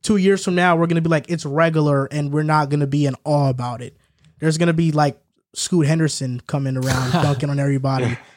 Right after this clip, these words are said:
Speaker 1: and he's gonna be the new star.
Speaker 2: Speaking of Giannis, he mentioned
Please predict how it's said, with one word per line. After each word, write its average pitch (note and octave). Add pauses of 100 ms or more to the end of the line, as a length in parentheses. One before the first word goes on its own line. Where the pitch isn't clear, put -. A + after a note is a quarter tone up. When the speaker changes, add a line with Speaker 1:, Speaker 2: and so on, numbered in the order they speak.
(120)
Speaker 1:
and D3
he's F#3+
gonna F3
be E3
the D#3
new D3+
star. C3 (140)
Speaker 2:
Speaking -
of B2
Giannis, A#2+
he G#2+
mentioned G2